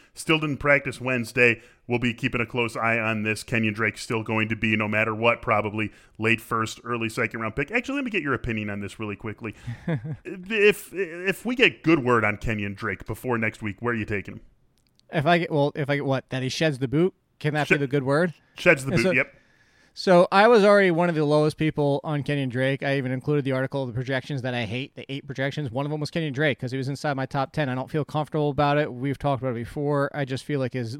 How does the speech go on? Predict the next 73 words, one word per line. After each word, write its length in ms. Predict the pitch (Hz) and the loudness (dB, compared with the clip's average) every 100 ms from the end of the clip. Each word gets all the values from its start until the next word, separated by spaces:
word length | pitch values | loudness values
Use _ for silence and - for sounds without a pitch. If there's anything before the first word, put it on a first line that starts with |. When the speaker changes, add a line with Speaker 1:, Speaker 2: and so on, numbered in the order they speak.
| 131 - | -12 -2
Speaker 2:
game-to-game 640 | 170 165 147 120 139 143 | 0 0 -2 -2 -2 -2
variance 460 | 117 120 139 139 143 | -2 -4 -4 -4 -6
is 100 | 127 | -6
gonna 180 | 143 131 | -4 -4
be 120 | 123 | -4
too 180 | - 147 | -4 -4
frustrating 540 | - 135 - 143 135 | -4 -6 -6 -6 -6
for 200 | - 151 | -2 0
an 60 | 147 196 | 0 4
R 180 | 196 | 4
B 140 | 190 180 | 6 4
one. 400 | 147 151 180 202 - - - | 4 4 4 2 -4 -20 0
I 120 | 165 | 4
would 100 | 156 | 6
love 180 | 151 151 | 4 2
to 80 | 147 | 2
have 160 | 151 | 2
him 60 | 151 | 0
as 80 | 143 | -2
my 160 | 147 | 0
R 180 | 147 147 | 2 2
B 140 | 147 135 | 0 0
two. 260 | 170 170 | 0 2
Now, 140 | 147 143 | 2 0
if 80 | |
you 40 | 143 | -2
take 160 | 160 | -4
a 60 | 131 | -2
running 180 | 139 143 | -2 0
back 140 | 143 | -2
in 80 | 143 | -4
the 60 | 131 | -4
first 260 | 147 147 | -2 0
round, 160 | 190 185 | 2 4
he 60 | |
might 200 | 262 311 | 6 4
be 100 | - | 4
your 120 | 135 117 | 2 0
R 140 | 131 | 0
B 100 | 127 | -2
two, 240 | - 151 | -2 0
and 80 | 123 | 2
I'll, 180 | 196 - _ - | 0 0 _ -6
I'll 180 | 190 - _ | -6 -6 _
do 120 | 165 170 | 2 4
that 120 | 156 | 2
every 140 | 135 | 0
single 180 | 143 117 | -6 -6
time. 300 | 175 147 90 - - - _ | -4 -4 -6 -14 -20 -20 _
The 100 | 151 | 2
problem 240 | 180 165 | 4 6
is 80 | 147 | 2
being 160 | 160 151 | 0 0
inside 280 | 127 143 131 | 0 -2 -2
that 140 | 120 | -4
top 260 | - 120 - | -6 -6 -4
ten. 220 | 135 110 | -4 -4
If 120 | 143 | -4
he 80 | 175 | -2
sheds 260 | - 233 | 2 4
the 100 | 170 | 4
boot, 300 | 147 190 220 - | 6 6 6 4
I'll 100 | 175 | 4
be 100 | 196 | 6
willing 220 | 196 196 | 6 4
to 40 | 180 | 0
take 180 | 190 | -2
him 60 | 180 | -2
in 40 | |
the 60 | 170 | -4
second 260 | - 165 165 | -2 0 0
round 180 | 165 | 0
again. 280 | 151 123 110 | 0 -4 -6